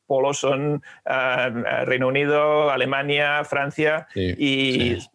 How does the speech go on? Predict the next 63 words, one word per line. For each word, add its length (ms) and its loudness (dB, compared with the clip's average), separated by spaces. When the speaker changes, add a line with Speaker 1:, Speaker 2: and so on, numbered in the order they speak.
Speaker 1:
me 120 0
salió 220 0
esta 160 -2
oferta 540 0
en 140 0
la 100 0
Universidad 320 0
de 80 2
Leicester, 320 0
que 100 0
había 240 2
un 120 -4
par 160 0
de 60 0
científicos 540 -2
que 60 0
trabajaban 440 -2
justo 240 -4
en 80 2
el 40 0
tema 240 -2
que 160 0
me 80 0
gust-, 200 -2
que 120 -2
me 60 -4
gustaba 300 0
a 40 -2
mí, 200 -2
y, 260 2
Speaker 2:
Sí. 60 2
Speaker 1:
ah, 360 0
y, 60 -4
y 140 -8
la, 180 0
la 180 0
cogí, 320 -2
y 180 0
aquí 140 -2
estoy. 300 -2
Y 60 4
una 120 2
vez 140 0
más 240 -4
también 300 0
pensé, 240 0
"Bueno, 160 0
voy 120 0
a 40 2
estar 160 -4
unos 180 0
años 200 -2
aquí 300 0
y 220 0
voy 120 2
a 100 0
tre-, 260 0
<laughs> 40 -18
trece 320 2
en 120 2
Leicester". 360 0
O 80 0
sea, 240 2